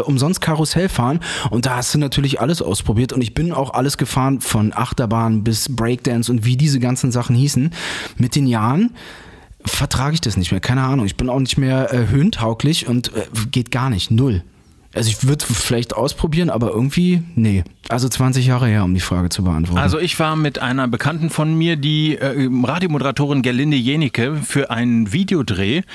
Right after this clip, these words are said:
Speaker 2: unterwegs und, äh, sie liebt Breakdance.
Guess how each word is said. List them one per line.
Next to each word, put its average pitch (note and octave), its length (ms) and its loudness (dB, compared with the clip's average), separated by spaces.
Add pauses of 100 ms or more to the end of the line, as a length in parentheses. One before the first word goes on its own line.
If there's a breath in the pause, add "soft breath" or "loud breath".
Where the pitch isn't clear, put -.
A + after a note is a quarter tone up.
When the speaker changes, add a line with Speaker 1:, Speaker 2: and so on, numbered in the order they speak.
(320 loud breath)
Speaker 2:
unterwegs A#2 760 0
und, B2 520 0
äh, A#2+ 420 2
sie G#2+ 280 0
liebt C3+ 440 -2
Breakdance. A2+ 840 -2